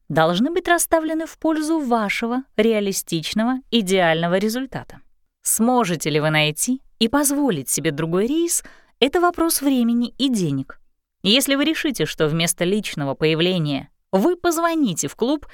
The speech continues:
и потратите деньги за ваш аннулированный билет на выпивку для друзей и такси до дома — то это вопрос сил и денег. В любом случае, часики тикают,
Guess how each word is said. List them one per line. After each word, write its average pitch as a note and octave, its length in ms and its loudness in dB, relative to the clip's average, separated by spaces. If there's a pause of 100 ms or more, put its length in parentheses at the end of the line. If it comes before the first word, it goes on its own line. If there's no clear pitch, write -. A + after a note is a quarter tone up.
(240)
и A3 60 -2
потратите G#3 560 0
деньги G#3 340 0
за F3+ 240 4
ваш G3 320 2
аннулированный G3 640 2
билет F#3 380 -2 (220)
на B3+ 220 2
выпивку A#3 460 -6
для C#3+ 160 0
друзей E3+ 440 -2
и G#3 180 -8
такси F#3 340 0
до D3+ 160 2
дома — C#4 340 -2 (440)
то E3+ 120 2
это C#4 180 -2
вопрос F4 500 -2 (160)
сил F3 540 -2
и C#4 120 0
денег. A#3+ 460 -2 (480)
В F3 100 2
любом E4 240 0
случае, C4 520 -4
часики - 720 -2
тикают, F#3+ 840 -4